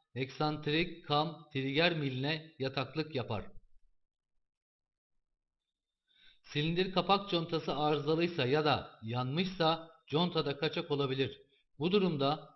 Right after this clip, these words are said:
motor yağı ve motor suyu birbirine karışır ve radyatördeki su azalmaya başlar.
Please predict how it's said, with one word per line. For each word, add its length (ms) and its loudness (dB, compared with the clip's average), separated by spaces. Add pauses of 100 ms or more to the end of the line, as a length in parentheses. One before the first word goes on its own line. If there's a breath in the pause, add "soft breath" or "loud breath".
(140)
motor 360 0
yağı 480 4 (120)
ve 100 0
motor 360 0
suyu 360 -2
birbirine 420 0
karışır 560 -2 (240)
ve 160 2
radyatördeki 800 0
su 520 -6
azalmaya 580 0
başlar. 460 -6